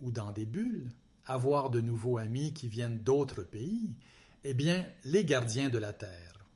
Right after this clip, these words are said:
Oona et les êtres lumineux d'Oriane Livingston est un livre pour toi. Ce roman génial t'apprend à découvrir ton pouvoir intérieur et celui de la nature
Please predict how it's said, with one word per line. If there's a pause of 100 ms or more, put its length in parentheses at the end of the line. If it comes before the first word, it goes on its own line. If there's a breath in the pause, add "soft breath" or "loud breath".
(140)
Oona
et
les
êtres
lumineux
d'Oriane
Livingston (320 loud breath)
est
un
livre
pour
toi. (540 soft breath)
Ce
roman
génial
t'apprend
à
découvrir
ton
pouvoir
intérieur (380 loud breath)
et
celui
de
la
nature